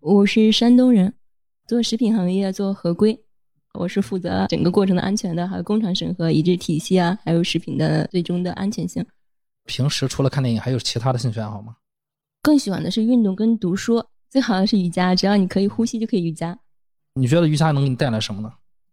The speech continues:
Speaker 1: 瑜伽的话，就像咱们节目的切入点是从心理学的角度去讲电影，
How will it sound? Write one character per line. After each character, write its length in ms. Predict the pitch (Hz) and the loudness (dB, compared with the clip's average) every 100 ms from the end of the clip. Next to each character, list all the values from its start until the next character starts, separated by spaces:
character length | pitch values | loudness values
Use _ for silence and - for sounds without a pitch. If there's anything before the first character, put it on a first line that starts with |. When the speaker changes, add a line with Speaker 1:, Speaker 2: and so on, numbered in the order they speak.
| _ | _
Speaker 1:
瑜 160 | - 202 | 2 2
伽 200 | 240 302 | 4 2
的 140 | 320 | 2
话， 260 | 269 262 226 | 0 0 0
就 260 | 214 - 226 | 0 2 2
像 480 | 220 233 208 196 196 | 2 2 2 2 2
咱 160 | - 175 | 0 2
们 80 | 202 | 2
节 160 | 190 | 0
目 120 | 180 202 | 0 2
的 140 | 214 | 2
切 220 | 208 - | 2 2
入 120 | 277 | 4
点 280 | 254 202 - | 4 2 -2
是 300 | - - 208 | -6 2 2
从 280 | 196 - 180 | 4 4 2
心 160 | 208 269 | 4 4
理 60 | |
学 80 | 240 | 4
的 100 | 180 | 2
角 220 | 226 - | 2 0
度 160 | - 185 | 2 0
去 300 | 185 208 185 | 2 0 0
讲 200 | - 180 | 0 -2
电 160 | 190 226 | 2 4
影， 100 | 202 | 4